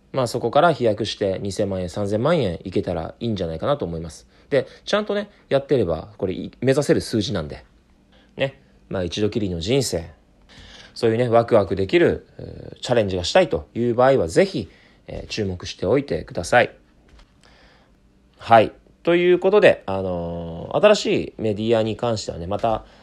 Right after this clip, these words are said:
改めて案内出すと思いますけど、まあ、まずはね、気軽に受け取ってもらえるように、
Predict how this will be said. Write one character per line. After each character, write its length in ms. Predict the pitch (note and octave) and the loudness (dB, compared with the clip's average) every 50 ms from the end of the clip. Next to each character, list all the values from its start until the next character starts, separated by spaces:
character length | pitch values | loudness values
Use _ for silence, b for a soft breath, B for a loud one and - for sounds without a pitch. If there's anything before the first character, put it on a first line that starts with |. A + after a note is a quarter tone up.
| b b b b b b b | b b b b b b b
改 220 | - G#2 A2+ A#2 C3+ | -6 -4 -2 -2 -2
め 80 | B2+ F#2+ | -2 -2
て 60 | - | -2
案 120 | F2 F#2+ G#2 | -4 -4 -4
内 160 | A2 G#2+ F2+ | -4 -2 -2
出 140 | E2 A#2 B2+ | 0 -2 -2
す 100 | - - | -2 -6
と 80 | - | -6
思 240 | C#2 - F#2 G#2 A2 | -6 -6 -4 -4 -2
い 60 | A#2+ | -2
ま 100 | C3 C3+ | -2 -4
す 80 | - - | -4 -6
け 80 | - | -8
ど、 220 | D2 D#2+ D#2 D#2 D#2+ - _ _ _ _ _ _ b b b b b b b b _ | -8 -8 -8 -8 -10 -14 _ _ _ _ _ _ b b b b b b b b _
ま 80 | - D#3+ | 0 2
あ、 20 | |
ま 140 | E3+ G#3 B3 | 4 4 4
ず 80 | A#3 G#3 | 4 4
は 80 | C3 G#2 | 2 2
ね、 100 | G2 F#2 | 0 -2
気 120 | - - | -4 0
軽 200 | A2+ A#2+ A#2+ B2 | 2 2 4 4
に 100 | A#2+ B2 | 2 0
受 60 | A2+ A#2+ | 0 0
け 80 | A#2+ | 0
取 120 | B2 B2 B2 | 0 0 -2
っ 40 | |
て 60 | - G2+ | -2 -2
も 100 | F#2 F#2+ | -2 0
ら 100 | G2+ G#2 | 0 0
え 40 | |
る 80 | F#2+ F#2 | 0 -2
よ 100 | E2+ E2+ | -4 -4
う 40 | E2+ | -4
に、 280 | F#2 F#2 F2+ F2 E2+ | -4 -4 -4 -6 -8